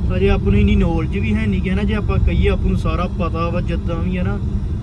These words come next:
ਇਹ ਤਾਂ ਕੰਮ ਸ਼ੁਰੂ ਹੀ ਆ ਆਪਣਾ। ਇਹ ਤਾਂ ਹੁਣ ਗਾਂਹ ਜਾ ਕੇ ਦੇਖਾਂਗੇ, ਹਨਾ?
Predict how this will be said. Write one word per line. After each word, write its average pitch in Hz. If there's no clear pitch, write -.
ਇਹ 247
ਤਾਂ 247
ਕੰਮ 226
ਸ਼ੁਰੂ 185
ਹੀ 220
ਆ 190
ਆਪਣਾ। 202
ਇਹ 220
ਤਾਂ 226
ਹੁਣ 214
ਗਾਂਹ 185
ਜਾ 214
ਕੇ 202
ਦੇਖਾਂਗੇ, 202
ਹਨਾ? 190